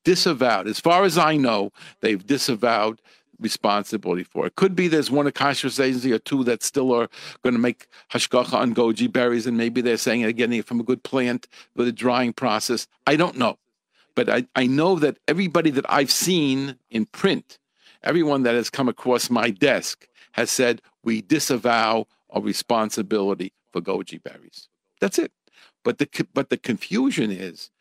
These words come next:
that we have to understand that this, technically, how many announcements did you find about goji berries? Maybe you saw one or two. Did you know that everybody's dropping their hashgacha on it? And even if you have it on the package in the store, in the Frum store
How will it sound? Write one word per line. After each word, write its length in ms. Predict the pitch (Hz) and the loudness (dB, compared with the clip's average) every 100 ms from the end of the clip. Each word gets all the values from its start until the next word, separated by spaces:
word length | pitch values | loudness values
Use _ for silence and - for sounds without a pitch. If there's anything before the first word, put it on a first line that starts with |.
| _ _ - | _ _ -4
that 220 | 92 - | -4 -4
we 540 | 113 143 202 156 143 135 | -2 0 2 0 0 -2
have 280 | 139 127 | -4 -4
to 100 | - | -4
understand 800 | 120 120 110 - 165 156 110 113 _ _ _ _ _ | -2 -2 -2 -2 -2 0 -2 -6 _ _ _ _ _
that 200 | 104 - | -6 -2
this, 260 | 101 - - _ _ _ _ _ _ _ - | -4 -6 -14 _ _ _ _ _ _ _ -4
technically, 680 | 170 - 190 151 139 123 - _ _ _ _ - | -2 -2 -2 0 0 -2 -6 _ _ _ _ -8
how 200 | - 165 | -2 0
many 220 | 196 170 | 2 2
announcements 600 | 156 160 175 - 151 131 | 2 0 0 -2 -4 -2
did 140 | 139 | -2
you 80 | 147 | -2
find 320 | - 151 170 | -2 -2 0
about 260 | 113 92 92 | -4 -8 -8
goji 340 | 82 - - | -8 -8 -10
berries? 320 | 80 - 73 | -10 -10 -8
Maybe 240 | 107 123 147 | -4 -4 -2
you 60 | |
saw 220 | 127 151 160 | -2 0 0
one 220 | 151 110 | 0 -4
or 60 | |
two. 240 | 95 - 78 _ _ _ _ _ _ | -6 -14 -18 _ _ _ _ _ _
Did 220 | 104 - | -10 -4
you 120 | 185 | 0
know 260 | 190 156 165 | 2 2 2
that 180 | 156 156 | 2 0
everybody's 580 | 139 170 139 143 143 113 | 0 0 0 0 0 2
dropping 380 | 135 135 139 | 0 2 0
their 120 | 127 117 | 2 0
hashgacha 440 | 110 - 113 117 | -2 -2 -2 0
on 200 | 98 123 | -2 0
it? 140 | 143 - | -2 -2
And 140 | 117 | 0
even 200 | 135 151 | 0 0
if 120 | 127 | -2
you 80 | 139 | -2
have 200 | 143 135 | 0 0
it 80 | 131 | 0
on 80 | 127 | -2
the 80 | 113 | -2
package 360 | 127 127 123 | -2 -2 -4
in 140 | - 160 | -4 -2
the 100 | 127 | -2
store, 380 | - 135 127 127 | -2 0 2 2
in 100 | 127 | 0
the 60 | |
Frum 280 | 113 151 147 | -2 -2 -2
store 460 | - - 139 127 | -4 -2 2 2